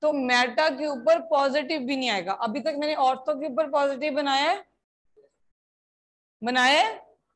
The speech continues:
अब next structure कैसे बनेगा? ये वाला bond इधर st-, shift होगा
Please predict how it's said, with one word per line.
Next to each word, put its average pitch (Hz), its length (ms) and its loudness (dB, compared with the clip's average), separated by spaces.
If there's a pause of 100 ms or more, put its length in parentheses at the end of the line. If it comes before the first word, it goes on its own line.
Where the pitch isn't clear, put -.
अब 240 80 -4
next 285 320 0
structure 302 360 0
कैसे 277 260 2
बनेगा? 214 440 -4 (480)
ये 262 240 2
वाला 330 300 4
bond 254 500 0 (1300)
इधर 302 240 2
st-, - 640 -14
shift - 340 -8
होगा 330 320 4